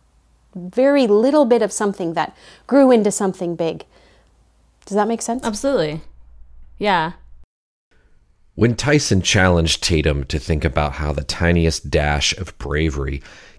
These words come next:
Speaker 3: can affect her life, and that it's not always a large dose that matters, it challenged Tatum to think about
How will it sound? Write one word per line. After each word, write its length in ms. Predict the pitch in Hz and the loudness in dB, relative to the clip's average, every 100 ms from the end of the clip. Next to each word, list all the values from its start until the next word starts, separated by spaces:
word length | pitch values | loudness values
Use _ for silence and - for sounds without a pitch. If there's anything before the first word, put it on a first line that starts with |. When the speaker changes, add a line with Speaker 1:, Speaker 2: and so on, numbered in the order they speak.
| - | -14
Speaker 3:
can 460 | - 78 76 73 - | -6 -4 -2 -4 -8
affect 360 | 78 - 67 - | -12 -8 -10 -6
her 120 | 73 | -2
life, 480 | 90 135 - - - - _ _ _ _ _ - | 2 2 0 -10 -18 -20 _ _ _ _ _ -4
and 180 | 92 85 | 0 2
that 160 | 87 | 2
it's 200 | 87 - | 0 0
not 360 | 104 90 87 - | 2 4 2 0
always 460 | - 95 87 80 73 | 2 4 4 2 -2
a 120 | 85 | -2
large 600 | 82 78 76 76 - 80 | 0 2 2 0 -4 0
dose 560 | - 85 135 - - - - | 4 4 4 0 -6 -8 -12
that 160 | - | -10
matters, 560 | 71 67 67 69 - - - _ _ _ _ - | -6 -4 -4 -6 -8 -12 -20 _ _ _ _ -6
it 160 | 98 | -6
challenged 500 | - 151 175 160 131 | -2 2 4 4 2
Tatum 280 | - 90 87 | 0 2 2
to 80 | 80 | -2
think 280 | - 131 139 | -4 -2 -2
about 400 | 71 73 67 | -2 -4 -6